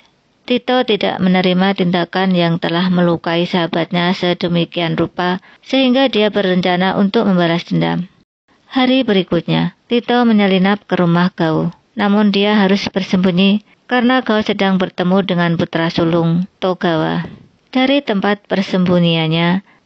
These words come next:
Tito mendengar semua percakapan mereka yang mengatakan bahwa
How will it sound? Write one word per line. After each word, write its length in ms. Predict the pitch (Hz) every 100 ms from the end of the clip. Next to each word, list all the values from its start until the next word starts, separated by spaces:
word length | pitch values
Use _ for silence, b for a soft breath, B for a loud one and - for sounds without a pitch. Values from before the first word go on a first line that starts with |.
| -
Tito 320 | 262 269 269
mendengar 480 | 262 208 196 208 233
semua 320 | 185 180 190
percakapan 720 | 190 180 185 170 175 180 175
mereka 480 | 170 170 156 185 185
yang 240 | 175 165
mengatakan 720 | 160 160 156 156 - 180 185
bahwa 480 | 175 165 160 170 180